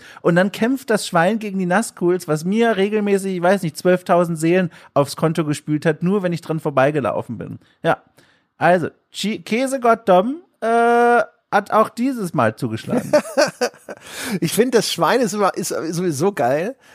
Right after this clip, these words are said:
Speaker 2: Also, mo-,
Speaker 1: Ja.
Speaker 2: also, äh, zweistufig. Die, äh, die Nazgul-Typen, das sind doch die Endgegner aus dem Wald. Das sind die Schatten von Jarnhem, einfach nochmal.
Speaker 1: Die Endgegner aus
Speaker 2: Ja.
Speaker 1: dem Wald. Ich weiß ehrlich gesagt gar nicht mehr, wie die aussehen.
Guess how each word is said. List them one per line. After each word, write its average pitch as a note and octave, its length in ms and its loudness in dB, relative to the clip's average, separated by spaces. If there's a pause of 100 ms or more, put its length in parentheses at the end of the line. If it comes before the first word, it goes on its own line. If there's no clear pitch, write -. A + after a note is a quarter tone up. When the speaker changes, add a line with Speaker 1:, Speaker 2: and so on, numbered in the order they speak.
Speaker 2:
Also, E3+ 240 4
mo-, F3+ 140 0 (100)
Speaker 1:
Ja. D#3+ 100 4
Speaker 2:
also, A2+ 160 2
äh, - 300 -12 (100)
zweistufig. D#3 680 -4 (540)
Die, F3 280 2
äh, D3+ 220 4
die C#3 140 -4
Nazgul-Typen, F3 720 0
das D3+ 140 0
sind F#3+ 180 -2
doch D3 80 -4
die C#3+ 160 -2
Endgegner C#3+ 400 -2
aus A#2+ 100 -2
dem G2+ 180 -10
Wald. A2 400 -8 (400)
Das C#3 180 0
sind C#3 220 -6
die C3+ 140 -6
Schatten F3 360 -2
von C#3+ 220 0
Jarnhem, F3 640 2 (120)
einfach D3 300 0
nochmal. A#2+ 520 -6 (580)
Speaker 1:
Die B2 300 0
Endgegner F#3+ 920 0
aus - 80 0
Speaker 2:
Ja. C#3+ 120 2 (220)
Speaker 1:
dem G#2 220 -6
Wald. A2 640 -2
Ich - 220 -10
weiß D3 240 2
ehrlich C#3+ 260 2
gesagt C3 320 0
gar B2+ 160 4
nicht C3+ 140 0
mehr, A#2+ 180 0
wie B2+ 80 -2
die B2 120 0
aussehen. A#2+ 560 0